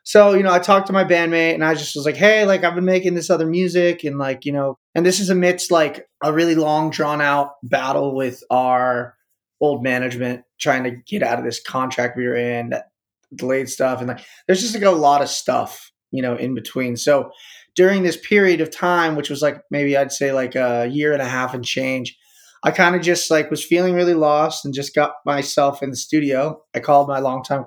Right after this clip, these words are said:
collaborator, Christian Mettis, and, uh, I was like, "Hey," at the time I was living in,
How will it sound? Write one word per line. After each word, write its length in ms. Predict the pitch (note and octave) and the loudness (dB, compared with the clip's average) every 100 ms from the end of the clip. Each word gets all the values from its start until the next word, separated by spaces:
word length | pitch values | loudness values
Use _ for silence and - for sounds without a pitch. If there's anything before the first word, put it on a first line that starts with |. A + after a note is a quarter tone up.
| - | -8
collaborator, 720 | C3 B2 A#2+ B2+ B2 B2 A#2+ _ _ - | -4 -2 -2 -2 -2 -2 -4 _ _ -4
Christian 240 | E3+ D#3 | -2 0
Mettis, 400 | D3 C3+ C3+ - - | 0 2 0 -2 -10
and, 400 | B2+ C3 B2+ B2+ | -4 -4 -2 -4
uh, 320 | B2+ A#2+ A#2+ A#2 | -4 -2 0 2
I 40 | |
was 140 | B2+ B2+ | 0 -2
like, 100 | B2 | -2
"Hey," 240 | E3+ E3 - | 0 0 0
at 100 | C#3+ | -2
the 80 | D#3 | 0
time 240 | F3 D#3+ | 0 2
I 120 | D3+ | 4
was 160 | F3 E3 | 2 2
living 200 | E3 D#3 | 0 -2
in, 220 | D3 C#3+ | -4 -4